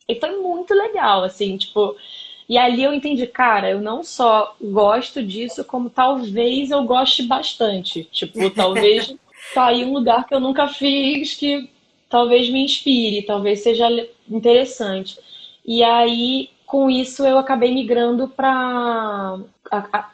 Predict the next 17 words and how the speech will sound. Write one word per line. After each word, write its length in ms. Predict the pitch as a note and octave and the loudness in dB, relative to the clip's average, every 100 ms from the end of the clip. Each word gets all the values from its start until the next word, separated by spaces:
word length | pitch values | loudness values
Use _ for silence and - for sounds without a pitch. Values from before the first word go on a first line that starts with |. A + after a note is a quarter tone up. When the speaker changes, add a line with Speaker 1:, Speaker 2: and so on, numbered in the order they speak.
| - | -4
Speaker 1:
mas 200 | A3+ A3+ | -2 0
continuei 380 | C#4 C#4 C4+ | 0 2 0
trabalhando, 460 | C4+ C4 C#4 C#4 D#4 | 2 4 4 4 0
eu 60 | C#4+ | -2
sempre 220 | C#4 C4+ | -2 0
dei 140 | C4 | 0
muita 260 | C4 C#4+ E4+ | -2 -2 -2
sorte 540 | - A3 B3+ D4 - | 0 0 0 -2 -6
em 180 | A#3 G#3+ | -6 -4
coisa 180 | G#3 G#3 | -4 -4
de 80 | G3+ | -4
musical, 500 | G3+ G3 G3+ G3 A3+ | -4 -4 0 2 2
eu 60 | |
sempre, 520 | A3 A3+ A#3 B3+ A#3+ - - - | -2 -4 0 -2 -4 -12 -20 -14
é, 220 | - F3+ | -4 -2
estudei 460 | F3 - C4+ A3 B3 | -2 -2 2 2 4
muito 640 | A3+ F#3+ G#3+ G3+ C4+ C#4+ | 2 0 -2 -2 0 0